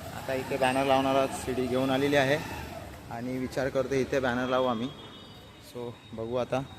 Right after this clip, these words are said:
कुठे जागा भेटते तिथे आता बॅनर लावायचा प्रयत्न आहे. आणि अशा प्रकारे आलेले आहेत,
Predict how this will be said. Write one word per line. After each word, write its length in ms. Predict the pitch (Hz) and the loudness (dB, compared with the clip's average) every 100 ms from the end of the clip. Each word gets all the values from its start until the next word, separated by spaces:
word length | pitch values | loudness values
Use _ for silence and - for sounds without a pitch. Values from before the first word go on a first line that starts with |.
| - - - - - - - | -16 -18 -18 -20 -20 -20 -12
कुठे 200 | 123 131 | -4 2
जागा 260 | 123 127 | 4 4
भेटते 260 | 127 123 131 | 2 0 -2
तिथे 220 | 127 120 | -2 0
आता 220 | 131 123 | 0 0
बॅनर 260 | 123 117 120 | 0 2 4
लावायचा 300 | 123 120 123 | 4 4 4
प्रयत्न 400 | - 117 117 127 | 2 0 2 0
आहे. 160 | 123 139 - - - - | 0 -2 -8 -10 -8 -4
आणि 140 | 113 113 | -2 -2
अशा 180 | 101 | -2
प्रकारे 420 | 120 123 131 131 131 | -2 2 4 6 6
आलेले 360 | 127 131 143 | 6 6 8
आहेत, 220 | 135 139 | 8 6